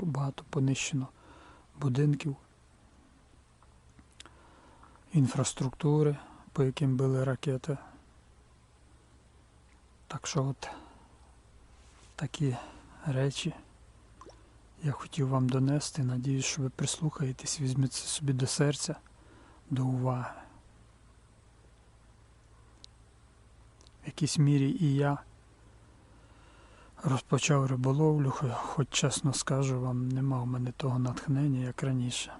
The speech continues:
Не можу на повну міру я тішитися.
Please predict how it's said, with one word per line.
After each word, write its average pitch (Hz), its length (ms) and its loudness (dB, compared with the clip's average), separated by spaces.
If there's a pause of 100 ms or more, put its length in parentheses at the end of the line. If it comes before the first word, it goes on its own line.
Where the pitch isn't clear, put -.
(680)
Не 139 120 6
можу 131 320 2
на 123 440 -4 (800)
повну 123 340 2
міру 123 480 -2 (100)
я 123 320 -2 (100)
тішитися. - 680 -4